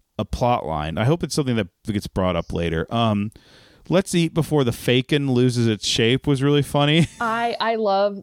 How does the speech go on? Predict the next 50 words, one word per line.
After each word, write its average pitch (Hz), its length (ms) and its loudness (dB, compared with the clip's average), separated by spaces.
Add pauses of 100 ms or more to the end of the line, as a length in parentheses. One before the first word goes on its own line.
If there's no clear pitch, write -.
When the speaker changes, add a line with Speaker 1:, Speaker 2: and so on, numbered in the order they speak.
Speaker 2:
I 190 120 -2
loved 170 300 -2
sausages 185 680 -4
and 185 240 -8
Fakin, 196 540 -6
and 180 160 -6
now 175 240 -2
I 202 100 -2
feel 196 200 -4
Speaker 1:
Mm-hmm. 190 60 2 (220)
Speaker 2:
like, - 100 -10 (540)
so 214 140 -4
there, 208 200 -2
there, 196 120 -2
I - 20 -4
mean, 214 80 -4
there 220 120 0
was 311 100 -4
a 277 40 -10
place 240 200 -4
in 214 80 -4
D 185 120 -6
C 180 220 -8
that 170 180 -4
had 160 200 -10
vegetarian 160 480 -10
sausage 156 340 -10
that 156 100 -4
was 147 100 -10
actually 143 240 -8
better 135 260 -8
than 143 100 -12
their 127 140 -10
regular 151 340 -6
sausage. 226 540 -4
So 170 160 -2
I 160 100 0
was 175 140 -4
like, 175 140 -2
"Oh 196 100 -2
man, 180 180 -2
things 240 200 -2
have 233 100 -4
come 233 100 -4
so 175 220 -4
far 170 260 -2
in 196 80 -2
<laughs> 240 80 -6
twenty 247 300 0
years 220 400 0